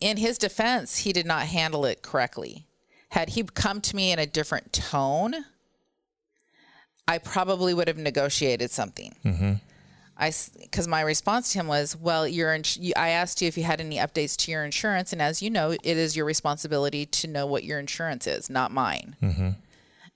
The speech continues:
Speaker 1: And he's like, "So you could have lo-, looked it up," you know, total
Speaker 2: Yeah,
Speaker 1: bullshit.
Speaker 2: that's the other thing I don't understand. People, some might think that there's a database out there. We just log in and we see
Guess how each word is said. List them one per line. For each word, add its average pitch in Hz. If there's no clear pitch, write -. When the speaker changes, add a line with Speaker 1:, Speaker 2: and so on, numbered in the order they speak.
Speaker 1:
And 147
he's 156
like, 143
"So 185
you 226
could 233
have 180
lo-, 160
looked 170
it 131
up," 165
you 151
know, 120
total 120
Speaker 2:
Yeah, -
Speaker 1:
bullshit. 170
Speaker 2:
that's 208
the 226
other 190
thing 147
I 123
don't 123
understand. -
People, 202
some 190
might 170
think 165
that 139
there's 135
a 131
database 143
out 156
there. 170
We 139
just 131
log 120
in 135
and 117
we 113
see 127